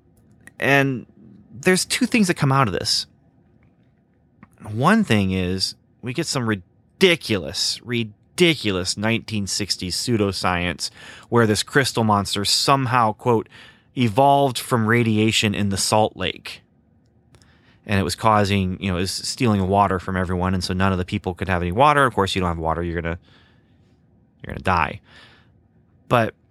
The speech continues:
the other thing that it does is there's this really neat kind of heartwarming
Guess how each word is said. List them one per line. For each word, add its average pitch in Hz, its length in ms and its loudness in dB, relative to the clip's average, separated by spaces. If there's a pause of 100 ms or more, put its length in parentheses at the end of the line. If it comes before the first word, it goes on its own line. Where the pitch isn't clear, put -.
(840)
the 110 120 0
other 175 160 4
thing 160 160 4
that 110 120 6
it 92 80 -2
does 92 280 0
is 110 160 -4
there's 139 180 -4
this 143 160 -4
really 170 600 0
neat 120 640 -2 (560)
kind - 400 -2
of 135 280 -2 (600)
heartwarming 101 1000 2